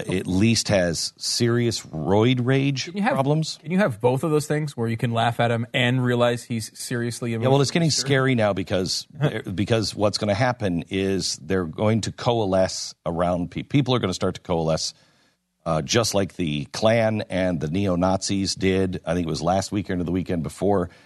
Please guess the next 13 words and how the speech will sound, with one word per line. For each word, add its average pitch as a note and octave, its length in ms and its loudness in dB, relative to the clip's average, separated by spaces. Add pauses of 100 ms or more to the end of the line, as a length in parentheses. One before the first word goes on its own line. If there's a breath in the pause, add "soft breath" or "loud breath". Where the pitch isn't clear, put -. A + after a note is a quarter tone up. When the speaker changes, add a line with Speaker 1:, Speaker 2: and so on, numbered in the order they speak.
(320 soft breath)
Speaker 1:
They E2+ 220 0
held F2+ 520 0
the E2+ 80 -4
first - 340 -2
ever E2 300 -2
meeting, B2+ 720 2
and F2 300 -2
they, D2+ 420 -4 (380)
and C#2+ 200 -6
they C2+ 180 -4
signed G2+ 400 2
a F#2 40 4
pact. - 480 -4